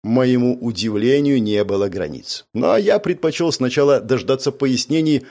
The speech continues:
от нашего сопровождающего. Тот отошел чуть в сторону и понизил голос. Он не любит сильного шума.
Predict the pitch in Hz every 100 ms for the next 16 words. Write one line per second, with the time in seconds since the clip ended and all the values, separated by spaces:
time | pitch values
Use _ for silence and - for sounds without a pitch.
0 | - 135 139 165 151 147 170 165 175 180
1 | 165 92 - - - - _ _ - 87
2 | 85 95 87 - 80 87 82 - 190 185
3 | 170 131 _ 151 196 - 170 131 117 143
4 | 110 58 - - - _ _ _ _ _
5 | - 120 123 123 143 139 143 147 101 92
6 | - 117 104 117 139 78 -